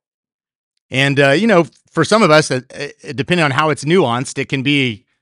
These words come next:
kinda harsh, 'cause it basically says that we're totally depraved,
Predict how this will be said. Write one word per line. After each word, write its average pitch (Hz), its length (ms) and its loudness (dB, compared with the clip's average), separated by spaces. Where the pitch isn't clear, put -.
kinda 180 220 0
harsh, 107 340 0
'cause 117 140 -6
it 123 100 -4
basically 147 340 -2
says 123 240 -4
that 110 180 -4
we're 113 120 -6
totally 190 400 0
depraved, 117 500 -6